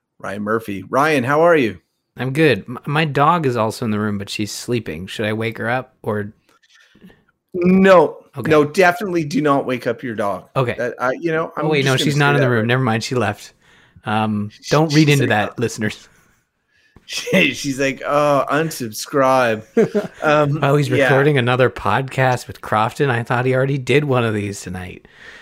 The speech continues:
Speaker 1: Look, here's the thing. Your dog
Speaker 2: Mm-hmm.
Speaker 1: does not know why this episode is so special. So
Speaker 2: No.
Speaker 1: I understand why your dog would choose to leave the room.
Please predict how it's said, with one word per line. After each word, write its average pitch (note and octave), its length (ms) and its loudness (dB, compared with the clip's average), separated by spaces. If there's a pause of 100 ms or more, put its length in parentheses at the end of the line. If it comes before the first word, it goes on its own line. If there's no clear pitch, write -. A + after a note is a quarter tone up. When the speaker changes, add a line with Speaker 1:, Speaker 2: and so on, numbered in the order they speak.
(140)
Speaker 1:
Look, F3+ 440 2 (120)
here's A3 420 -2
the C#3 120 -4
thing. F#2 420 -12 (600)
Your E3 240 0
dog G#2+ 580 0 (240)
Speaker 2:
Mm-hmm. G2 400 -8
Speaker 1:
does A#2 240 -8
not C#3 260 0
know A2 520 -4 (300)
why A#2+ 680 0
this B2 240 -6
episode A2 460 -6
is G#2 100 -12
so A2 120 -10
special. - 540 -8
So C3+ 220 -2
Speaker 2:
No. E3 60 -2
Speaker 1:
I D3 160 -2
understand F#3 840 -2
why B2 180 0
your B2+ 300 0
dog A#2 480 -2
would B2+ 220 -6
choose - 280 -8
to A#2 100 -14
leave A2 260 -8
the B2 100 -12
room. D3+ 220 0